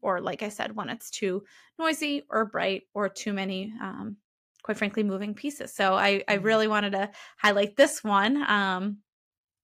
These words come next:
Speaker 1: like I said, the Botanic Gardens, Boylston, Mass, if you're in and around the Boston area, it's not too, too far out. Um, and that's June twenty-eighth with a rain date of, I think, early July. So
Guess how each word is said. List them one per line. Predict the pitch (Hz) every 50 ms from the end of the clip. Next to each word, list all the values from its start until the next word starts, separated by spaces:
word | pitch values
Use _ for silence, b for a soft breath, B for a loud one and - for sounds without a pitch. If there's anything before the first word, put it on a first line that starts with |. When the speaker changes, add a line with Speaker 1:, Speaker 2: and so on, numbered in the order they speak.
| _ _ - -
Speaker 1:
like | - 240 226 208
I | 233
said, | - 233 214 196
the | 220
Botanic | 214 214 - 214 202 196 202 - -
Gardens, | 339 330 320 311 311 302 294 277
Boylston, | - _ 220 214 220 226 233 - - - 226 226 226
Mass, | 214 208 208 220 - -
if | 202 -
you're | 208 202 196 202
in | 202 202 214
and | 208 208
around | 208 202 202 202
the | 202
Boston | 202 - 208 202 208 - 233 247
area, | 254 269 277 277
it's | 277 - -
not | - - -
too, | - - 494 -
too | - 392 302
far | - - 254 240 240 233
out. | 240 269 285 285 285 B B B B B B _
Um, | 214 214 214 214 214
and | - 233
that's | 220 208 208 - -
June | - 226 220 220
twenty-eighth | - - 220 208 214 - - - 190 208 208 - _
with | 202 202 202 202 - _ -
a | 190 190 185 185 185 185 185 185 185 185 190 - -
rain | 214 247 269 277 285 277
date | 269 269 262 269 247 -
of, | - 208 214
I | 208
think, | 208 233 214 214 - -
early | 220 214 202 196 208
July. | 208 - - - - - - - - - b b b b b b
So | - - - 214 202 196 190 202 202